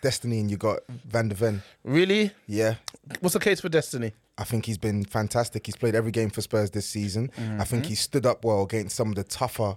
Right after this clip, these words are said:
Speaker 1: opponents he's played. I
Speaker 2: Right.
Speaker 1: think, like, Saka, Saka had him on the ropes,
Speaker 2: Mm-hmm.
Speaker 1: like, definitely had him on the ropes in the first half in the game in the
Speaker 2: Mm-hmm.
Speaker 1: Emirates, um, got him booked early on, but I think he recovered well. Obviously, Saka didn't go it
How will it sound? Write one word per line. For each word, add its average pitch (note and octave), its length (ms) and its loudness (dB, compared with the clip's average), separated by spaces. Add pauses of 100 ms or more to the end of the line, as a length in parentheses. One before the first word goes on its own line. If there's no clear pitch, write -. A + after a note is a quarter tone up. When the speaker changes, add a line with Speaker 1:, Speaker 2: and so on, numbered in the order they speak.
(160)
Speaker 1:
opponents G#2+ 380 -2
he's G2 140 -8
played. G#2 180 0
I G#2 80 2
Speaker 2:
Right. G#2 120 2
Speaker 1:
think, A#2+ 200 -2
like, G#2+ 180 2
Saka, B2+ 400 0 (320)
Saka B2+ 520 2 (460)
had C#3 160 0
him C3 100 2
on A#2 60 2
the A2+ 80 4
ropes, A#2 480 2
Speaker 2:
Mm-hmm. A#2 200 -6
Speaker 1:
like, F2 240 -2
definitely B2 360 2
had B2 140 2
him A#2 100 0
on A2+ 80 2
the A2 60 2
ropes G#2+ 320 0
in A2 60 -6
the G2+ 60 -4
first A2 320 0
half G#2 200 0
in G2+ 80 -6
the G2 60 -4
game G#2 220 -2
in F#2 60 -4
the G2+ 120 -2
Speaker 2:
Mm-hmm. G2+ 160 -2
Speaker 1:
Emirates, - 360 -6 (160)
um, F#2 180 -4
got G2+ 160 -2
him G2+ 100 -4
booked G2 260 -6
early G2 240 -2
on, F#2+ 140 -2
but F#2 220 -4 (240)
I F#2+ 40 -8
think B2+ 220 -4
he A#2 60 -2
recovered G#2 400 -2
well. A2+ 180 2
Obviously, C3 320 -2
Saka B2+ 340 0
didn't G#2+ 360 -4
go B2+ 160 4
it - 160 2